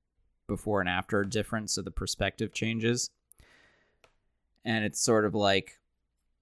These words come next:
things unfold differently. So, like, during the command school thing, when Ender freezes, the way it was gonna go down was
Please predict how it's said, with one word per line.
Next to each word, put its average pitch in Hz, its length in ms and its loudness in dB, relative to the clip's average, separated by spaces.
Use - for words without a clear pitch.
things 123 240 4
unfold 101 460 2
differently. 95 360 -6
So, 110 220 0
like, 101 340 2
during 127 260 6
the 120 60 8
command 117 460 6
school 110 300 4
thing, 98 580 2
when 113 380 2
Ender 110 360 2
freezes, 101 880 2
the 107 80 2
way 104 260 6
it 104 60 6
was 101 240 2
gonna 98 220 -2
go 101 200 -4
down 101 520 -2
was 92 340 -4